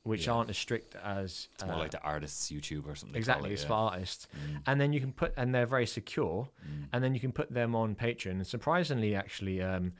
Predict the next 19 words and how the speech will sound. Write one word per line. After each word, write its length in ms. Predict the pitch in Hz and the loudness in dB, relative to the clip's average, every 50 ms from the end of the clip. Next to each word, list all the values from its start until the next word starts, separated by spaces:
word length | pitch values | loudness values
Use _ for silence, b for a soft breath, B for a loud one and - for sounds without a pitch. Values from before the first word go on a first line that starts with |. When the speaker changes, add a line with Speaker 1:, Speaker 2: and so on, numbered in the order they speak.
| B B B | B B B
Speaker 1:
Fighting 360 | - - 127 131 135 120 104 | -4 0 2 2 2 2 0
the 80 | 104 98 | -2 -2
Kid 240 | - - 120 110 | -2 -2 -2 -2
have 120 | 104 90 - | -2 -2 -4
ch-, 280 | - - - 110 - - | -4 -4 -4 -4 -4 -2
chosen 400 | - 113 107 107 95 87 98 92 | -2 0 0 2 2 0 -2 -4
to 160 | - - 104 | -4 -6 -6
use 320 | 101 95 98 98 92 - - _ _ | -4 -2 -2 -2 -2 -4 -10 _ _
YouTube 300 | 107 113 113 - - 98 90 101 | -2 -2 -2 -2 -4 -6 -6 -4
videos 220 | 90 90 87 85 - | -4 -4 -4 -4 -4
on 120 | 98 95 92 | -4 -4 -2
Patreon, 360 | 101 101 - - - 82 80 | -2 -2 -2 -4 -6 -8 -8
which 160 | 85 82 - | -8 -6 -6
is 80 | 101 - | -6 -6
silly 220 | - 127 104 90 | -4 -4 -4 -4
because 260 | 78 - - 92 85 | -6 -6 -8 -6 -6
you 60 | 107 104 | -4 -4
can 80 | 104 | -4
just 240 | 95 101 - - - | -4 -4 -6 -8 -14